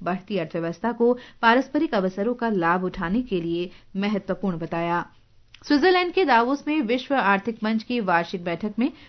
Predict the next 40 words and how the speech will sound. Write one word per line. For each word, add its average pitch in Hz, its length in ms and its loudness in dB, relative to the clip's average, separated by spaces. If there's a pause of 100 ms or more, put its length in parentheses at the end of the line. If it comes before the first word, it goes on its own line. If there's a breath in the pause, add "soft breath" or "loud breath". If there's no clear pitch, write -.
(120)
खाद्य 262 300 6
प्रसंस्करण 240 680 -2
उद्योग 185 340 -2
मंत्री 190 340 -2
चिराग 175 420 2
पासवान 170 440 -2 (280 loud breath)
और 233 100 0
कौशल 254 360 4
विकास 269 420 -2
तथा 220 200 -2
उद्यमिता 220 480 0
मंत्री 202 360 -2
जयंत 190 320 -4
चौधरी 190 380 0
ने 208 140 2 (340 loud breath)
संयुक्त 294 240 4
रूप 294 200 2
से 311 180 0
भारतीय 220 580 0
पवेलियन 208 480 -2
का 190 120 -2
उद्घाटन 175 420 -6
किया। 180 280 0 (260 loud breath)
श्री 294 100 2
पासवान 285 420 6
ने 339 80 -2
इस 285 120 -4
अवसर 196 280 0
पर 196 140 -2
कहा 190 280 -2
कि 285 140 -6
भारत 175 320 -2
की 185 140 -6
प्रगति 180 420 -6
से 247 240 2 (260 loud breath)
समूचे 311 480 2
विश्व 226 300 0
को 220 240 0
लाभ 165 300 0
होगा। 175 360 0